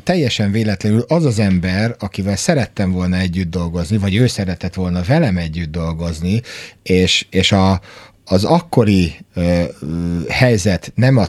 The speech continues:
nem tette lehetővé ezt, ö, ne keseredjen el, mert nincs, nem biztos, hogy, hogy, ö, ö, felejtve van a, a projekt. De egyébként, ö,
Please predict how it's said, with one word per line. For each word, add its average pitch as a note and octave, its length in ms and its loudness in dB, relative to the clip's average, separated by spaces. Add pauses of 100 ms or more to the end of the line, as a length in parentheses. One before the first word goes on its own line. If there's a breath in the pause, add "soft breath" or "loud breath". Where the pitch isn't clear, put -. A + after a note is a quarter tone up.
(140)
nem C3 200 2
tette F#2+ 340 -4
lehetővé D#2+ 560 -2
ezt, A2 260 -2 (360 loud breath)
ö, G2 240 2 (100)
ne F#3 160 6
keseredjen E2 720 -2
el, G2 380 -2
mert G#2 380 0 (360)
nincs, D3+ 320 4 (120)
nem G#2 420 0 (180)
biztos, F2 520 -2
hogy, E2 420 -6
hogy, E2 340 -6
ö, E2 220 -2 (460 loud breath)
ö, D2+ 340 -6 (460)
felejtve D2+ 680 -2
van D2 200 -4
a, D2 260 -2
a D#2 100 -6
projekt. B1+ 720 -4
De C3+ 320 4
egyébként, C3+ 720 2
ö, G#2+ 280 0